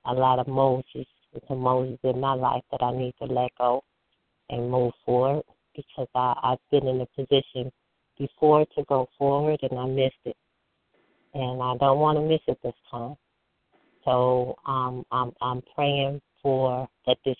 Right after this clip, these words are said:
word, um, stays with me, and that, um, not just hear the word, but that I'm able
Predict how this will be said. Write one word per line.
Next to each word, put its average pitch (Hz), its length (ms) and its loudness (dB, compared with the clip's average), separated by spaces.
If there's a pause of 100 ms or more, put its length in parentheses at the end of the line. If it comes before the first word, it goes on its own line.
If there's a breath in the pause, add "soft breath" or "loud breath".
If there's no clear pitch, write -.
(100)
word, 135 440 0 (760)
um, 127 500 2 (280)
stays 143 320 2 (120)
with 143 220 -2
me, 170 300 -6 (960)
and 131 260 -2
that, 135 380 4 (100)
um, 135 520 -2 (480)
not 139 460 4 (240)
just 139 240 0 (460)
hear 220 280 6
the 156 60 0
word, 131 580 -4
but 131 280 -2 (200)
that 131 160 -4
I'm 135 180 0
able 131 260 0